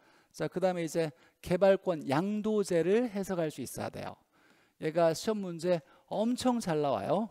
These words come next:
개발권 양도제, 개발권 이전제라고도 해요. 개발권 이전제, 개발권 이전제. 자, 얘가 어떤 건지 한번 잠깐 읽어보면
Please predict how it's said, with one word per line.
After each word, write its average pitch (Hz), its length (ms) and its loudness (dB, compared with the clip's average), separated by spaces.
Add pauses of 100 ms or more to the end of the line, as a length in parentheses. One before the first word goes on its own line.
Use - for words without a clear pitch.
개발권 139 760 0
양도제, 143 520 -6 (220)
개발권 226 440 4
이전제라고도 220 880 4
해요. 104 340 -4
개발권 120 380 -4
이전제, 131 680 2 (2500)
개발권 143 680 -2
이전제. 151 800 -4 (2500)
자, 208 240 0
얘가 240 180 6
어떤 233 200 4
건지 220 140 0
한번 202 220 0
잠깐 202 420 0
읽어보면 180 800 0